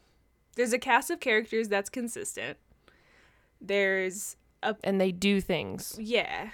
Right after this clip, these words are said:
Speaker 1: We're, like, going somewhere to find something. So
Speaker 2: Oh, fuck.
Speaker 1: But I will get, I will grant you that it's not a very significant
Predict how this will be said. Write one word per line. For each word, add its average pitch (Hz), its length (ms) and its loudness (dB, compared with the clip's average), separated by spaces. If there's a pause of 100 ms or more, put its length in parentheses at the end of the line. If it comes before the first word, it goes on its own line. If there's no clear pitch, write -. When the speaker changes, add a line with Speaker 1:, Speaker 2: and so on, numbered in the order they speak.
(120)
Speaker 1:
We're, 247 160 4
like, 254 320 0
going 208 380 6
somewhere 90 640 -8 (680)
to 220 120 -4
find 160 380 0
something. - 560 -10 (420)
So 190 500 2 (1120)
Speaker 2:
Oh, - 160 -12
fuck. - 720 -10
Speaker 1:
But 226 320 4 (340)
I 233 160 8
will 285 240 2
get, 226 240 -2
I 226 120 6
will 262 160 2
grant 196 380 2
you 294 320 -6 (280)
that 214 280 2 (280)
it's 208 240 -2
not 220 600 2 (240)
a 190 100 0
very 175 380 -2
significant 190 1080 -4